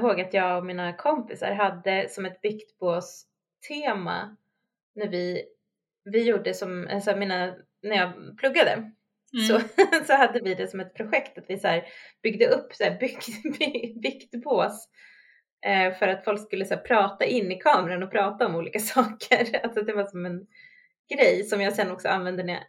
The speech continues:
Speaker 1: nej men gud, jag ska, ja. Det var, det var som en stor grej med biktbås på den <laughs> tiden. Att man skulle prata in i kameran och bikta sig.
Speaker 2: Ja, just det.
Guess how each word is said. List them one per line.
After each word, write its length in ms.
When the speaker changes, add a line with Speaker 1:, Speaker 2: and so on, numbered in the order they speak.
Speaker 1:
nej 180
men 140
gud, 220
jag 80
ska, 160
ja. 180
Det 100
var, 120
det 80
var 160
som 120
en 60
stor 240
grej 220
med 140
biktbås 540
på 60
den 200
<laughs> 100
tiden. 460
Att 140
man 100
skulle 180
prata 340
in 100
i 60
kameran 440
och 60
bikta 300
sig. 160
Speaker 2:
Ja, 140
just 340
det. 60